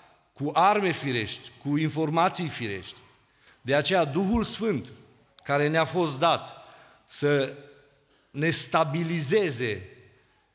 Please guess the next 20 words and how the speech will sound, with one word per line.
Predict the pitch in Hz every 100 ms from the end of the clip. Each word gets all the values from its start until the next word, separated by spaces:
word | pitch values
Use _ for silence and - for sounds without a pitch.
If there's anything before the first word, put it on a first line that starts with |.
| _ _ _ _
aproape | - 143 170 214 214 190
de | 165
informația | 175 175 - 165 160 190 185 - 165 156 135 -
care | 151 147
dă | 143 180
viață, | 170 151 180 135 - 98 87 - -
care | - 151
e | 160
cuvântul | 156 151 208 185 180
lui | 170
Dumnezeu | 143 160 151 135 160 117 90 - - - - - - - - _ _
și | - -
care | 147 170 160 165 156 151 - - - _ _ _ _ _ _
dă | 135 208
și | 220 202
biruință | 180 196 196 226 196 160
în | 151
viața | 156 175 170
credinciosului, | 151 151 147 147 170 151 131 110 92 90 - - _ _ -
dacă | 143 160 175 160 139